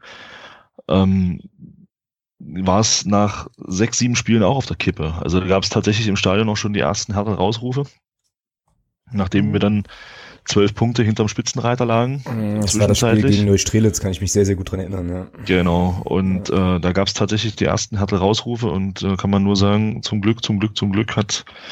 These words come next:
Speaker 1: unsere sportliche Leitung damals Ruhe bewahrt
Speaker 2: Mhm.
Speaker 1: und hat den Jens Hertel da belassen, wo er war.
Speaker 2: Genau, da kriegt man demnächst, äh, auch so eine Statue neben dem Heinz vorm Stadion.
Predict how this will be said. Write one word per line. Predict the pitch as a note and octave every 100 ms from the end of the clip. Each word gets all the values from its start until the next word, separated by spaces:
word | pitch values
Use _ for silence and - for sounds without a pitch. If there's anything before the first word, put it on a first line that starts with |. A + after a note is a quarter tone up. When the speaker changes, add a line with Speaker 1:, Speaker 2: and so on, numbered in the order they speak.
| - - - - - -
Speaker 1:
unsere | - G#2 G2+ G2
sportliche | - F#2+ G#2
Leitung | F#2+ E2+ G#2+
damals | G2 G#2 G2
Ruhe | F#2 G#2
bewahrt | A2+ A2+ A#2 - - - - _ _ -
Speaker 2:
Mhm. | G2+
Speaker 1:
und | E2+ F#2+ F#2
hat | G2 - -
den | G2 F#2+
Jens | G2
Hertel | G2+ G2+ F#2+
da | F#2+
belassen, | G2 G2 G#2
wo | F#2+ G2
er |
war. | G2 G2+ E2+ - _ -
Speaker 2:
Genau, | F#2+ F#2 F2+ F2+ -
da | -
kriegt | F2+ G2+
man | G#2+ G2+
demnächst, | G2 F#2+ A2 -
äh, | - G2 F#2+
auch | - G2+
so | A2
eine | G#2+
Statue | G#2+ G#2+ B2 A#2
neben | G#2+ A2+
dem | A2+
Heinz | G#2+ A#2+ B2+
vorm | - G#2+
Stadion. | - G#2+ A2 A#2